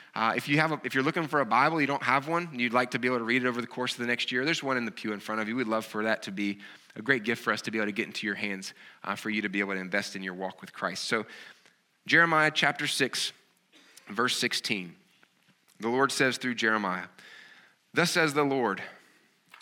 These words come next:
stand by the roads and look, and ask for the ancient paths where the good way is, and walk in it, and find rest for your souls."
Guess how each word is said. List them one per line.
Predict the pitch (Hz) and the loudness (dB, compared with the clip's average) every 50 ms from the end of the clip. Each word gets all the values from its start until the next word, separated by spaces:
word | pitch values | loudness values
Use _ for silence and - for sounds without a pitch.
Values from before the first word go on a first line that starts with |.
| - _ - | -16 _ -4
stand | - - - 151 156 165 175 175 160 | -4 2 4 6 8 8 6 6 6
by | 143 151 151 | 4 4 4
the | 147 139 | 4 2
roads | 131 139 143 143 139 139 123 113 107 - | 2 2 4 4 4 4 2 2 0 0
and | - 135 120 113 123 | 0 0 0 2 2
look, | 135 123 - - - - - - - _ _ - - - - - - - - | 2 2 2 0 -6 -12 -14 -14 -18 _ _ -20 -20 -20 -20 -20 -20 -8 0
and | - 123 127 | 0 2 4
ask | 127 139 156 170 165 - - - | 4 6 6 4 4 2 -2 -2
for | - 147 | -2 2
the | 143 143 135 - | 2 2 4 4
ancient | 143 147 147 143 - 139 104 - | 4 2 2 2 0 -2 -2 -4
paths | - 127 120 110 95 92 - - - - - - - _ _ _ _ _ _ _ _ _ _ _ _ _ _ _ | -2 0 0 0 0 0 -4 -6 -6 -6 -6 -8 -10 _ _ _ _ _ _ _ _ _ _ _ _ _ _ _
where | 123 135 | 2 4
the | 127 135 | 4 4
good | 123 117 151 151 | 4 4 2 2
way | 127 117 110 101 92 | 4 4 4 4 2
is, | 87 95 92 - - - - - _ _ _ _ _ _ _ _ _ _ _ _ - | 0 -4 -8 -8 -8 -8 -10 -10 _ _ _ _ _ _ _ _ _ _ _ _ -2
and | 120 123 113 | 0 0 0
walk | 107 120 131 147 - - | 0 0 0 0 0 0
in | 110 98 92 | -2 -2 -2
it, | 92 92 - - - - _ _ _ _ _ _ _ _ _ _ _ | -6 -10 -12 -14 -18 -18 _ _ _ _ _ _ _ _ _ _ _
and | - 117 120 113 | 0 0 0 2
find | - 123 120 113 107 | 2 2 2 4 4
rest | 120 123 113 - - - | 2 2 2 0 -2 -4
for | - - 113 | -2 2 4
your | 104 104 104 | 4 4 2
souls." | - - 107 98 90 85 85 - - - | 0 -2 -4 -6 -6 -8 -10 -12 -12 -14